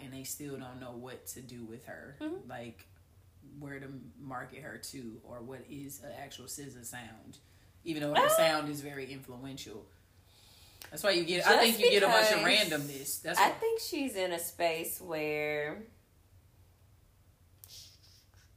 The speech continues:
Speaker 2: I hate to say this, because she has been i-, i-, in this so long, I don't think she got the recognition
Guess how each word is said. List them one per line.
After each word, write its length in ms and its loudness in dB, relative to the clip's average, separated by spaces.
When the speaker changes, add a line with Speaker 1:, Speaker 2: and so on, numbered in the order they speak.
Speaker 2:
I 60 -16
hate 220 -16
to 60 -20
say 340 -16
this, 160 -20
because 420 -4
she 200 -6
has 440 0
been 580 -8
i-, 240 -16
i-, 120 -18
in 260 -4
this 240 -6
so 220 -6
long, 540 -10
I 120 0
don't 120 -4
think 140 -6
she 100 -10
got 240 -4
the 80 -10
recognition 800 -10